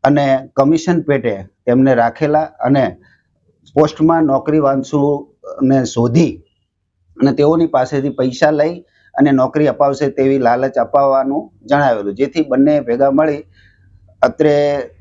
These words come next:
છ, ત્રણ જેટલા ફરિયાદીઓ આવેલા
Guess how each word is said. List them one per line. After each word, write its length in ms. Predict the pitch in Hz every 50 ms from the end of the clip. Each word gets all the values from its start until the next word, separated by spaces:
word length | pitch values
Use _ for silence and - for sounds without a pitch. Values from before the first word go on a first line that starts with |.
| - _ _ _ _ _ _ _ _ _ _
છ, 160 | - - 143 127 131 131 127 127 123 120 120 120 110 -
ત્રણ 240 | - 151 156 160 170
જેટલા 420 | 151 156 151 151 156 147 147 147 143
ફરિયાદીઓ 580 | 131 - - 135 131 143 143 139 143 147 143
આવેલા 440 | 135 135 143 165 160 147 123 131 -